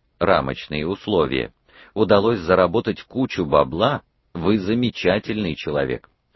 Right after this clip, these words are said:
И главное, вы сами про себя это почувствуете,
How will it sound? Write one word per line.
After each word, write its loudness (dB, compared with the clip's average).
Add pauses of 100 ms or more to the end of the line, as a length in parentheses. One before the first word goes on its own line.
(220)
И 0
главное, 0 (220)
вы 2
сами -2
про 0
себя 2
это -2
почувствуете, -2